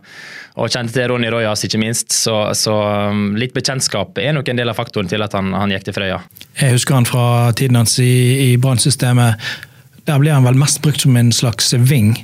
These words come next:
Speaker 1: Ja.
Speaker 2: Er, er det for, er det fortsatt der han er?
Speaker 1: Ja, jeg synes han er bedre, mer sentralt.
Speaker 2: Mm.
Speaker 1: Få kontakt med ballen, og kan, eh, kan rett og slett jobbe med ballen og strø, da.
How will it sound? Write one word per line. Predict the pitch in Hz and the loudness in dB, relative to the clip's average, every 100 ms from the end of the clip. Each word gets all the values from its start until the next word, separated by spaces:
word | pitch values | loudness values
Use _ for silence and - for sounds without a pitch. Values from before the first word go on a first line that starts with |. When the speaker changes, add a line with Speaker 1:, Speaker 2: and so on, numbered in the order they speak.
| - - - | -12 -20 -6
Speaker 1:
Ja. | 101 90 | -6 -2
Speaker 2:
Er, | 135 131 135 | 0 0 0
er | |
det | - | 0
for, | - - | -2 -2
er | 127 | 0
det | |
fortsatt | 127 127 120 | 0 2 2
der | 135 120 | 2 4
han | 113 120 | 4 4
er? | 113 107 107 104 107 | 4 4 4 4 0
Speaker 1:
Ja, | - - | -4 -4
jeg | - | -2
synes | - | 0
han | 139 | 0
er | 143 | 2
bedre, | 147 143 135 127 127 123 | 2 2 2 2 0 2
mer | 135 135 | 0 0
sentralt. | 139 127 104 101 - | 0 0 -2 -2 2
Speaker 2:
Mm. | 123 107 107 - | 4 2 -2 -6
Speaker 1:
Få | 135 | -4
kontakt | 127 107 123 120 | -2 -2 -2 -2
med | 110 | 0
ballen, | 117 113 110 110 104 | 0 0 0 -2 -2
og | - | -2
kan, | 113 101 101 | -2 2 2
eh, | 101 101 98 98 98 95 - - - - | 2 0 0 -2 -2 -4 -6 -8 -10 -6
kan | 113 | -4
rett | 107 107 | -2 -2
og | |
slett | 110 101 | -2 0
jobbe | 110 104 107 | 2 2 2
med | 104 | 2
ballen | 107 104 101 | 2 0 0
og | |
strø, | - 101 | -2 -2
da. | 92 | -2